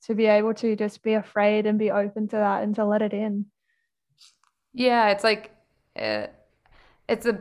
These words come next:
Speaker 2: it's the balance that I do, 'cause I don't want it to, um, push down any feelings anymore. Or actually, I need to know, like, what I'm feeling, because I think we go so fast in our lives. Sometimes we don't even really know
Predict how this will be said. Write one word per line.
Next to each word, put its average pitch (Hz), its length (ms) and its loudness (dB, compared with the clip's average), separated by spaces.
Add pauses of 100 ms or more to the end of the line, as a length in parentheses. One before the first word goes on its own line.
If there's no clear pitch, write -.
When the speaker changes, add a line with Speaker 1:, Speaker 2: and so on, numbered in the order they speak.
Speaker 2:
it's - 140 -8
the 214 80 -2
balance 214 360 4
that 202 140 4
I 185 100 4
do, 190 280 0
'cause - 120 -10
I 185 100 2
don't 196 160 2
want 190 160 2
it 180 100 -8
to, 180 280 -6
um, 170 440 -2
push - 240 -6
down 196 340 2
any 226 160 -2
feelings 226 480 -2
anymore. 233 640 -2 (200)
Or 226 400 2 (140)
actually, 202 540 0
I 185 100 6
need 214 200 -2
to 226 80 -2
know, 196 460 4
like, 165 280 -2
what 175 120 2
I'm 170 140 0
feeling, 190 540 -6
because 170 560 -4
I 190 80 -4
think 202 320 -6
we 202 100 -6
go 185 180 2
so 190 240 -2
fast 180 480 -4
in 220 100 -6
our 220 120 0
lives. 220 640 -2 (300)
Sometimes 196 640 2
we 208 100 -4
don't 220 280 -2
even 220 260 -2
really 196 320 0
know 185 600 0